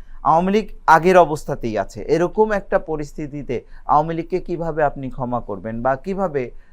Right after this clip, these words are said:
তাদের বিষয়টা আপনি বিবেচনা করবেন? জাতি হিসেবে আমাদের সামনে কিন্তু এই প্রশ্নটা আসছে যে অনুতপ্ত নয়, ক্ষমাপ্রার্থী নয়,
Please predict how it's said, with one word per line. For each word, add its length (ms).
তাদের 520
বিষয়টা 640
আপনি 240
বিবেচনা 540
করবেন? 320
জাতি 360
হিসেবে 380
আমাদের 360
সামনে 340
কিন্তু 280
এই 140
প্রশ্নটা 540
আসছে 320
যে 380
অনুতপ্ত 600
নয়, 280
ক্ষমাপ্রার্থী 720
নয়, 220